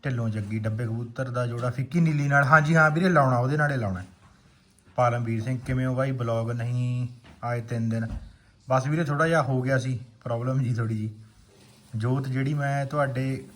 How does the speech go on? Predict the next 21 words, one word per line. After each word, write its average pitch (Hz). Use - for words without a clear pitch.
ਕ-, 131
ਕਬੂਤਰ 127
ਲੈ 135
ਕਰ 123
ਗਿਆ 120
ਸੀ, 127
ਉਹ 131
ਉੜ 107
ਗਈ। 104
ਵੀਰੇ 160
ਹਾਂਜੀ, 151
ਕਬੂਤਰੀ 147
ਤੁਹਾਡੇ 180
ਪਿੰਡੋਂ 160
ਹੀ 165
ਮੈਨੂੰ 170
ਕਿਸੇ 160
ਦਾ 165
ਫੋਨ 156
ਆਇਆ 113
ਸੀ, 98